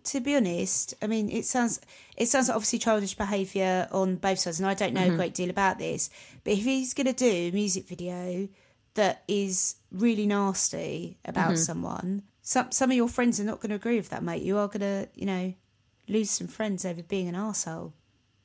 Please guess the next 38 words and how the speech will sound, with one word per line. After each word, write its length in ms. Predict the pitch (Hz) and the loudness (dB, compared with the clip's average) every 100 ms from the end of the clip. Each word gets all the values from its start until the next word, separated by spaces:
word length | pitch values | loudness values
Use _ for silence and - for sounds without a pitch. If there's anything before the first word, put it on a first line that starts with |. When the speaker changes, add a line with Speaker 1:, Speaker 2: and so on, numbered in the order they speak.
| - | 0
Speaker 1:
But 100 | 220 | 4
then 120 | 233 | 6
so 140 | 262 | 8
did 80 | 240 | 8
Speaker 2:
Yeah. 140 | 214 | 8
Speaker 1:
Courtney, 280 | 285 294 - | 8 4 2
right? 340 | 180 180 214 - | 2 4 2 4
Like, 140 | 208 | 4
I'm 140 | 208 | 4
not 160 | 226 - | 4 2
saying, 180 | - - | 0 2
you 60 | |
know, 80 | 220 | 2
at 80 | 214 | 2
the 60 | 196 | 0
time, 500 | - 240 196 190 208 | 0 2 2 0 0
you 100 | 196 | 0
know, 120 | 202 | 0
she 200 | - 233 | 0 0
was 160 | 196 - | 0 0
famous 680 | - 220 185 196 240 - | 2 2 2 2 2 2
for, 400 | - 208 196 196 196 - - _ _ | 2 2 4 4 0 -10 -20 _ _
for, 320 | - 208 190 - _ _ _ - - - _ _ _ | -2 0 0 -4 _ _ _ -20 -20 -20 _ _ _
for 140 | - 208 | 2 4
not 180 | 208 - | 4 2
being 200 | 214 190 | 0 2
very 220 | 208 196 | 4 4
nice 500 | 208 185 175 - - | 4 2 2 2 2
to 160 | - - | -2 -6
people 600 | 190 175 - 175 170 180 _ - | -4 -2 -2 -4 -4 -8 _ -6
too. 460 | 220 - - 190 156 - _ | 0 0 0 -2 -6 -16 _
So, 440 | - 208 190 190 | -2 2 4 4
um, 400 | 190 185 185 185 185 _ - _ - - - | 4 2 0 -2 -6 _ -20 _ -20 -20 -6
Speaker 2:
Yeah, 300 | 262 285 190 | 0 4 6
and 100 | 170 | 6
then 160 | 214 233 | 4 4
also, 320 | - 269 - | 4 2 4
like, 260 | 156 151 - | 4 4 2